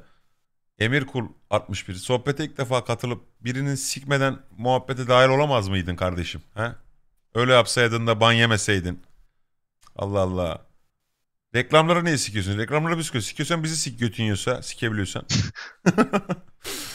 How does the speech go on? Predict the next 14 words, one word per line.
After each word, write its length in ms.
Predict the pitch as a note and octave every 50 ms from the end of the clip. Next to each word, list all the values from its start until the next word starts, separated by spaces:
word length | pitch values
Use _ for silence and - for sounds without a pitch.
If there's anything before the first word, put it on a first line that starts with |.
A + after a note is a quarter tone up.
| - - - - D3 - - - - - - -
Arka 340 | D#3+ D#3+ E3 E3 E3 G3+ F#3+
planda 440 | D3+ E3+ D#3+ C#3 B2+ C3 E3 F3+ E3+
biz 120 | F#3 E3
ayarladık 360 | F3 F#3 F#3 F3+ F3 D3 C3
amına 140 | C#3 C3 A#2+
koyayım. 160 | A2+ G#2+ G#2 G2
Saat 300 | - D3 D3 D3+ D3 -
başı 180 | C3+ B2 C3+
yedi 220 | C#3+ D3 C#3+ D3+ C#3
dakika 280 | C3+ - - - A#2
benim 200 | A#2+ A#2 A#2 A2+
reklam 420 | A#2 A#2 - - B2+ B2 A#2 - -
şeyim 300 | - C#3 B2+ A2 F#2+ F#2
var. 260 | A2+ C3 - -